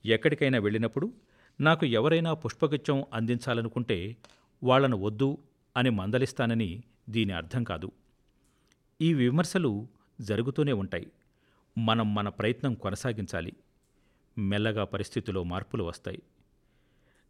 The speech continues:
నా ప్రియ భారతీయులారా, ప్రధానమంత్రిగా నాకు ఎన్నో కర్తవ్యాలు ఉంటాయి. ఫైళ్లలో మునిగిపోతాం. అయితే నాకు ఒక అలవాటు ఉంది.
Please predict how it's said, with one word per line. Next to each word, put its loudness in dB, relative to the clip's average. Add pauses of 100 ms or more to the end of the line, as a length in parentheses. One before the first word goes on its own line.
(200)
నా 0
ప్రియ -4
భారతీయులారా, -6 (840)
ప్రధానమంత్రిగా 2
నాకు 0
ఎన్నో 0
కర్తవ్యాలు -2
ఉంటాయి. -6 (600)
ఫైళ్లలో 2
మునిగిపోతాం. -6 (720)
అయితే 0 (360)
నాకు 2
ఒక -4
అలవాటు -4
ఉంది. -6